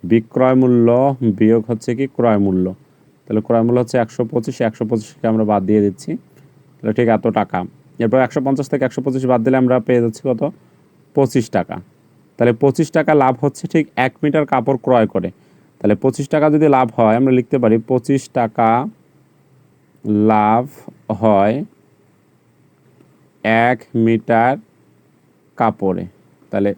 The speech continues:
এক মিটার কাপড়ে যদি পঁচিশ টাকা লাভ হয়, এবার এক টাকা লাভ করতে গেলে তা হচ্ছে কি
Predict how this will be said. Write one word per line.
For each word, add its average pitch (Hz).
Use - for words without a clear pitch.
এক 117
মিটার 139
কাপড়ে 143
যদি 147
পঁচিশ 151
টাকা 131
লাভ 110
হয়, 120
এবার 120
এক 117
টাকা 156
লাভ 135
করতে 143
গেলে 139
তা 139
হচ্ছে 131
কি 131